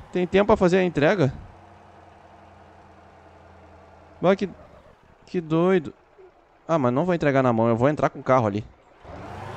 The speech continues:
Eu vou entrar de van ali, velho. E assim que eu parar com a van, eu acho que ele vai aceitar a entrega, vamos ver? Porque tá dentro da van mesmo, normalmente ele faz isso.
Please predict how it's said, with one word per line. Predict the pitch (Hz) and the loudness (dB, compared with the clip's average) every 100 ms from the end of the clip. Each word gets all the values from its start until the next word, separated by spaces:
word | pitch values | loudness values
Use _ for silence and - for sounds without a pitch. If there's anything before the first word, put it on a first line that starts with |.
| - - - - - - | -16 -14 -14 -14 -16 -2
Eu | 120 147 | 6 8
vou | 123 185 | 8 8
entrar | 151 120 123 156 | 6 6 6 6
de | 156 - | 2 -8
van | 120 127 151 | 2 8 10
ali, | 120 113 | 10 8
velho. | 110 92 82 - - - - - - - - - - - - - - - | 4 2 0 -8 -18 -18 -18 -18 -18 -16 -16 -18 -18 -18 -18 -18 -18 -8
E | - 110 131 139 147 147 147 139 | 0 2 4 6 6 6 6 4
assim | 147 | 2
que | 139 | 0
eu | |
parar | 151 147 151 | 4 6 8
com | |
a | 147 | 8
van, | 117 131 | 6 6
eu | 147 | 6
acho | 151 - | 4 0
que | 151 | 0
ele | 151 | 2
vai | 143 139 147 147 143 135 127 113 98 104 - - - | 6 8 8 8 6 6 6 4 2 -4 -16 -18 -6
aceitar | - 120 139 127 131 | -2 4 4 8 8
a | 127 | 6
entrega, | 110 107 110 104 | 4 4 4 4
vamos | 110 107 | 2 6
ver? | 143 175 - - - - - - - - - - - - - - - - - | 6 6 0 -10 -18 -20 -20 -20 -20 -20 -20 -20 -20 -20 -20 -20 -20 -20 -20
Porque | - 120 | -4 0
tá | 110 | 2
dentro | 117 | 2
da | 113 113 | 4 4
van | 117 120 | 4 2
mesmo, | 123 151 | 2 0
normalmente | 117 113 113 139 | 0 0 0 -4
ele | |
faz | 143 170 | -2 -2
isso. | 123 135 - | -4 -8 -14